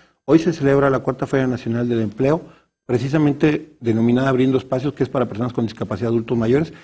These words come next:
donde iniciamos con una oferta de dos mil vacantes consolidadas con sesenta empresas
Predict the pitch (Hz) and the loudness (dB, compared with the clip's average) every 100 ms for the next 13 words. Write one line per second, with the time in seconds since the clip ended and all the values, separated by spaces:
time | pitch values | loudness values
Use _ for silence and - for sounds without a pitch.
0 | - - - 127 127 131 135 131 127 156 | -20 -8 0 4 4 4 4 4 4 4
1 | 175 170 - 139 156 147 156 143 156 135 | 4 4 2 4 4 2 0 0 2 4
2 | 120 139 160 165 143 143 143 - 123 120 | 4 2 2 0 -2 -4 -4 -4 -2 0
3 | 113 120 131 - 120 131 127 123 139 151 | 2 2 0 -4 -2 -2 -2 -2 0 0